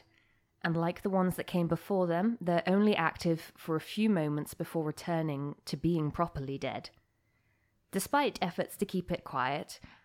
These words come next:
the residents of Kyabrin have noticed and are spreading rumours. There's talk of contagion, and a popular rumour is that everything that's become undead died of the same thing, a disease that corrupts your corpse.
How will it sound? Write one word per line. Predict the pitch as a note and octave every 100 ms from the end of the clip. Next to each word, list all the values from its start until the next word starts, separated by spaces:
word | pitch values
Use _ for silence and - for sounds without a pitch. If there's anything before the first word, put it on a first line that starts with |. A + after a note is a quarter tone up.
| _ -
the | F3+
residents | F#3+ G3+ F#3 F#3 -
of | - E3
Kyabrin | - D3+ D3 D#3+ E3+
have | F3 F#3+
noticed | E3+ D3 C#3+ E3 - -
and | F3 D#3+
are | D#3
spreading | - - D3+ D3+
rumours. | C#3+ C3 C3+ C3+ - - _ _ _ _ _ _ -
There's | F3+ F3
talk | - F#3+ F3+
of | F3+
contagion, | - F3+ E3+ F#3+ E3 C#3+ C#3 C#3 _ _ _ -
and | F#3 F3+
a |
popular | - A3+ A#3+ - A3+ G3
rumour | G3+ A3 E3 D3 -
is | E3+
that | F3 E3+
everything | F#3 G#3 B3 B3 G#3
that's | F#3 E3 -
become | - E3+ - F#3 F3+
undead | D#3+ D3 E3 D3 - -
died | - E3+ F3 F3
of | E3+
the |
same | E3+ F#3+ E3 D#3+
thing, | - C#3 C#3 D3+ _ _ _ _ -
a |
disease | F3 E3+ F3 G3 A3 -
that | -
corrupts | - E3+ F3+ - -
your | F3 D#3
corpse. | - D#3+ C3 - - -